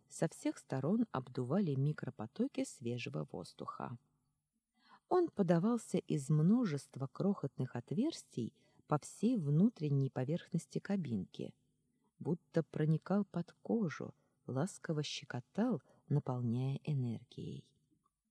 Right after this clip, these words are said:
Приятные ощущения. Снаружи постучали,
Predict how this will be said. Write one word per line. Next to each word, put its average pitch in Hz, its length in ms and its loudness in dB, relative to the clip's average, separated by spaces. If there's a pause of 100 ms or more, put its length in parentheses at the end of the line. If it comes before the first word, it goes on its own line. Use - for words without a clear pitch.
(100)
Приятные 214 840 2
ощущения. - 960 -8 (680)
Снаружи 143 580 2
постучали, 302 840 0